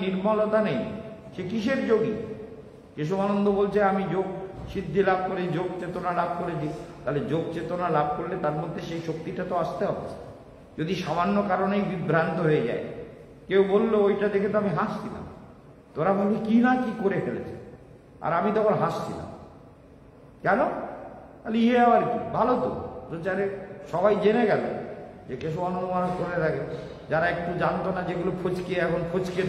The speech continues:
দল, তারাও বুঝে গেল যে কেশবানন্দ মহারাজ জুতোতেও স্বস্তি থাকতে পারে। পারে, পারে,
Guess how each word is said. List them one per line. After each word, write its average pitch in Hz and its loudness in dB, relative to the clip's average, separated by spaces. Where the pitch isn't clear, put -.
দল, 147 4
তারাও 156 2
বুঝে 156 0
গেল 123 0
যে 127 -6
কেশবানন্দ 165 0
মহারাজ 165 2
জুতোতেও 165 -2
স্বস্তি 165 -4
থাকতে 135 -6
পারে। 98 -4
পারে, 226 8
পারে, 269 4